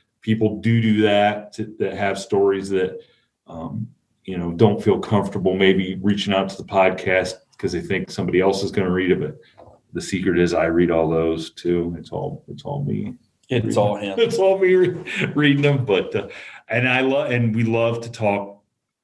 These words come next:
Speaker 1: talk to anybody who, you know, we've talked to people who didn't wanna come on the show. They just wanted to talk
Speaker 2: Yep.
Speaker 1: to people and,
Speaker 2: Yep.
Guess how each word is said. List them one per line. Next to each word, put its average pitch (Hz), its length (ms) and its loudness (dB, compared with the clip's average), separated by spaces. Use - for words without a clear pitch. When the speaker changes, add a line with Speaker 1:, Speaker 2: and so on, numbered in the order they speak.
Speaker 1:
talk 104 260 0
to 101 80 0
anybody 98 420 2
who, 92 480 -4
you 92 180 -2
know, 87 80 -4
we've 120 160 4
talked 117 240 2
to - 60 -10
people 113 200 2
who 104 80 -4
didn't 104 240 4
wanna 98 140 0
come 101 140 -4
on 98 120 0
the 95 60 -4
show. - 320 -6
They 98 100 -8
just - 220 -14
wanted - 200 -12
to 127 80 -2
talk 131 100 6
Speaker 2:
Yep. - 100 -6
Speaker 1:
to - 60 -8
people 92 480 -2
and, 113 240 -2
Speaker 2:
Yep. - 80 -20